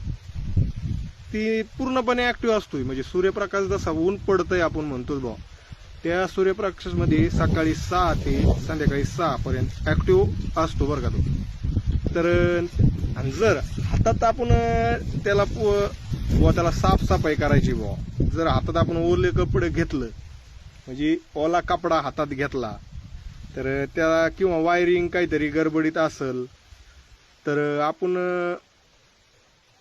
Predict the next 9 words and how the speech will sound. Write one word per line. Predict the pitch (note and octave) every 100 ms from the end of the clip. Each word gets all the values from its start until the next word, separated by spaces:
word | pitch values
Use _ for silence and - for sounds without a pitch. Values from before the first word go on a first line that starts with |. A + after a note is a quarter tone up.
| _ _ _ -
तर | E3
लगेच | F3+ G#3
त्याला | G#3+ A3+ A3 G#3+
म्हणजे | G#3+ G#3 -
शॉक | B3 A#3
लागू | A3+ G3
शकतो | F#3+ D#3 D3+
बुवा | C3+
आपल्याला. | B2+ B2+ A#2